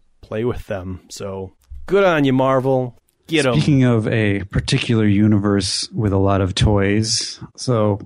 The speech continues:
Speaker 2: so what is it that you wanna talk about, Jeremy? As if I don't know.
Speaker 1: <laughs>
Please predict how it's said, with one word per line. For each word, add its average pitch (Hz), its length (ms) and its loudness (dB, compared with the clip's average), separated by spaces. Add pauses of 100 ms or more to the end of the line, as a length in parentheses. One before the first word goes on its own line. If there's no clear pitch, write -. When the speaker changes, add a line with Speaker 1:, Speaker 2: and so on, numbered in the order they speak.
(220)
Speaker 2:
so 120 160 -2
what 123 180 2
is 123 160 0
it 117 60 0
that 127 100 0
you 117 160 4
wanna 117 200 4
talk 135 200 0
about, 101 380 0
Jeremy? 104 520 0 (160)
As 92 140 0
if 101 140 -2
I 101 60 0
don't 98 200 2
know. 104 260 2 (200)
Speaker 1:
<laughs> 202 180 0